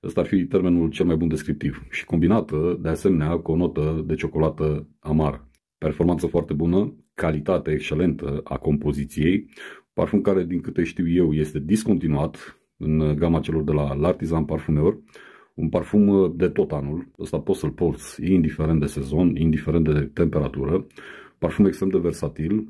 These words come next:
implicit din punct de vedere al ținutei la care alegi să-l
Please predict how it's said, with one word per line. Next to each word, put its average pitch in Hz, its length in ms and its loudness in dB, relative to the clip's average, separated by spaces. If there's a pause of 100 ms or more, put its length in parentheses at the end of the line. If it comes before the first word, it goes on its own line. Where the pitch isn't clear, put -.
implicit 82 320 -2
din 80 100 0
punct 85 160 0
de 78 140 2
vedere 82 440 2
al 76 460 0
ținutei 82 720 2
la 73 140 -8
care 73 180 -4
alegi 82 320 -2
să-l 65 340 -4